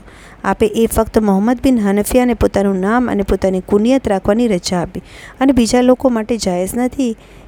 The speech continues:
કેમ કે આ ખાસ વિશેષતા હઝરત મહદી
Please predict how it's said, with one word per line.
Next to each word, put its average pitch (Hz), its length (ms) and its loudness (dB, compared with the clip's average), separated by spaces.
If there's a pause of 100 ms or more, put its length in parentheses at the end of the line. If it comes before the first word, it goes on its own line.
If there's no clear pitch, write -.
(140)
કેમ 311 260 4
કે 220 180 -4
આ 214 160 -4
ખાસ 240 420 -2
વિશેષતા 208 440 0
હઝરત 208 400 0
મહદી 190 580 2